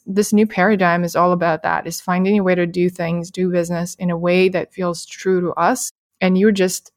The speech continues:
an embodiment of that. So the question I want to wrap up with is, with running holisticism, with creating products, running webinars, having so many people join your email list, selling products,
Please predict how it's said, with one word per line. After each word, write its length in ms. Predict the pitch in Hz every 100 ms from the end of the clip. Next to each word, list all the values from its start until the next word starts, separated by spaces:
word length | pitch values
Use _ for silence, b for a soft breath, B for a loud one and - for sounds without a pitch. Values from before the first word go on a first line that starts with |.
| -
an 140 | 190
embodiment 560 | 180 170 196 202 160 170
of 120 | 170
that. 220 | 170 -
So 280 | - 180 - b b
the 60 | 190
question 560 | - 226 277 - 196 -
I 100 | 185
want 220 | 185 185
to 280 | 180 165 175 208 _ _
wrap 340 | 196 180 180
up 200 | 202 240
with 220 | 185 180 175
is, 260 | 175 180 - _ _ -
with 340 | 214 208 196 190 _ _ _
running 320 | 208 208 247
holisticism, 840 | 202 190 196 - 185 - 185 185 180
with 160 | 180
creating 460 | - 202 196 190 185
products, 640 | 185 175 175 170 175 - - B B B
running 360 | 185 190 208
webinars, 800 | 190 185 185 180 170 165 175 180 - _
having 460 | - 180 180 185 185
so 240 | 180 196
many 180 | 185 185
people 260 | 180 180 180
join 240 | 185 185
your 160 | 180 -
email 340 | 190 196 185
list, 360 | 175 165 165 -
selling 260 | - 170 165
products, 640 | - 190 196 170 170 -